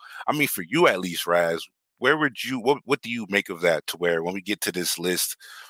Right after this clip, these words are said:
um, and your criteria, like, what, what did you, when, when you were think-, when you're putting together your list, um, and then Jackson, we get you in there afterwards, uh, what was your criteria for just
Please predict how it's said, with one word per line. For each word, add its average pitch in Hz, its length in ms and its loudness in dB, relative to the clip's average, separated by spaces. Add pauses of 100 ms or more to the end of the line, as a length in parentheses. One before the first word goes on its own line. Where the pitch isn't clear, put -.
(160)
um, 85 440 6
and 87 160 0
your 95 140 4
criteria, 82 720 0
like, 76 160 0
what, 117 220 2
what 120 140 4
did 104 180 0
you, 104 260 -4
when, 92 280 -2
when 95 100 -2
you 107 100 -2
were 110 120 2 (120)
think-, 104 200 2
when 98 120 -2
you're 107 100 -4
putting 104 180 2
together 90 300 2
your 87 140 0
list, 87 380 4 (380)
um, 85 180 4
and 92 60 6
then 90 80 4
Jackson, 90 340 2
we 92 60 -6
get 90 220 -4
you 87 100 -2
in 87 80 0
there 85 240 2
afterwards, 80 640 0 (320)
uh, 85 120 6
what 117 220 4
was 107 220 2
your 110 160 6
criteria 85 680 0
for 78 180 -4
just - 240 -4